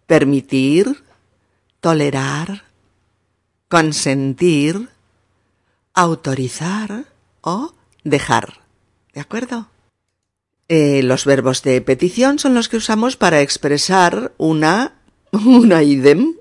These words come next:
una petición. Y serían, por ejemplo, pedir, suplicar, rogar, solicitar,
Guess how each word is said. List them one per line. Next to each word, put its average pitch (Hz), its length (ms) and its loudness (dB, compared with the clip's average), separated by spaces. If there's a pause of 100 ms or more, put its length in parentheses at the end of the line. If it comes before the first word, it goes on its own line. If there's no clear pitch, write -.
una 180 260 2
petición. 143 840 -2 (260)
Y 143 120 -8
serían, 123 380 -4
por 117 120 -8
ejemplo, 127 640 -4
pedir, 147 800 -2 (760)
suplicar, 143 1080 -6 (720)
rogar, 151 880 -2 (840)
solicitar, 156 1300 -8